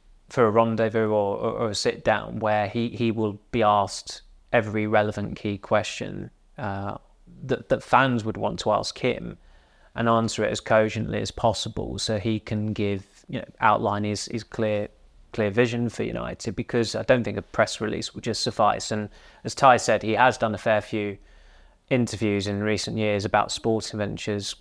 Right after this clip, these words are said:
Rereading Matt Dickinson's interview with him four years ago, I think one of the first paragraphs notes that how happy he was to do this interview because it was about sport and it wasn't about fracking, which is obviously another, um,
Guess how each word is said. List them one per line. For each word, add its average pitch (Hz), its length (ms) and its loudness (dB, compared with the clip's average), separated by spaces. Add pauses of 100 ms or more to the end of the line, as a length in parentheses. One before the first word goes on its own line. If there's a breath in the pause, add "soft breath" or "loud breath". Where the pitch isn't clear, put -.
(100)
Rereading 107 960 0
Matt 120 240 0
Dickinson's 104 600 -4
interview 104 320 -2
with 101 80 -4
him 104 140 -2
four 104 260 -2
years 110 320 0
ago, - 360 -8 (460 soft breath)
I 107 80 -6
think 107 240 -4
one 107 120 0
of 104 80 -2
the 98 60 -6
first - 480 -2 (200)
paragraphs 107 720 2
notes 107 280 -2
that 110 120 -6
how 104 260 0
happy 104 320 -4
he 104 60 -2
was 104 160 -4
to - 100 -14
do 104 140 -4
this 104 160 -6
interview 107 320 -4
because 107 280 -8
it 107 60 -4
was 110 140 -4
about - 260 -2
sport - 800 -2 (200)
and 107 60 -6
it 107 80 -4
wasn't 107 320 2
about 101 500 0 (220)
fracking, 101 640 -2
which - 320 -8
is 107 140 -2
obviously 104 260 -2
another, 104 420 0 (800 soft breath)
um, 101 500 -2